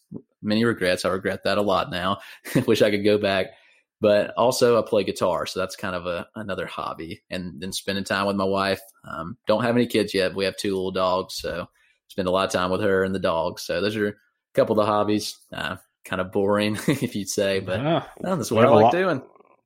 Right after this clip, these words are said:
Speaker 2: we have a lot in common. I don't play a musical instrument. What kind of guitar do you play? Do you play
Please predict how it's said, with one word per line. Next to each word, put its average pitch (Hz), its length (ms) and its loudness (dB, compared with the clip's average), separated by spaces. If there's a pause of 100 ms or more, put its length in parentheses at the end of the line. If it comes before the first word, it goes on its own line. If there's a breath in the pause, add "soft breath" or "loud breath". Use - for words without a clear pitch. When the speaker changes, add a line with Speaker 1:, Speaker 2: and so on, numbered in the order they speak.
(180)
Speaker 2:
we 107 160 6
have 139 100 4
a 113 60 4
lot 113 200 6
in 110 100 -4
common. 131 260 4
I - 20 4
don't 127 180 2
play 135 140 2
a 131 60 2
musical 131 340 0
instrument. 107 420 -2
What 110 120 -2
kind 131 120 0
of 123 60 -4
guitar 117 260 0
do 113 80 0
you 104 100 -2
play? 120 240 -2
Do 101 40 -4
you 95 80 -4
play 101 320 -2